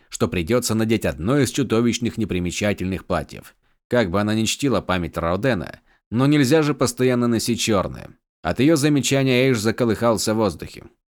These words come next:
«Боюсь, госпожа, что так называемая элитная боевая группа Орелона не делает чести своей стране. Но они единственные в Кае специалисты по Элантрису».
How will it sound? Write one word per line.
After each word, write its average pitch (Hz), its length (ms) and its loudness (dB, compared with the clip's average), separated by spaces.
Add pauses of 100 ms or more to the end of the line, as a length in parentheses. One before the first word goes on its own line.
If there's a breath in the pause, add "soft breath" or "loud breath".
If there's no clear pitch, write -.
(300)
«Боюсь, 101 480 0
госпожа, 127 580 0
что 135 160 -4
так 139 240 -2
называемая 131 720 0
элитная 117 400 0
боевая 101 480 2
группа 90 420 0
Орелона 98 560 0
не 131 140 0
делает 110 540 2
чести 101 480 -2
своей 85 420 -2
стране. 82 600 -6 (400)
Но 90 200 -2
они 113 180 4
единственные 143 800 2
в - 80 -4
Кае 135 300 2
специалисты 131 640 -2
по 127 160 0
Элантрису». 87 800 -2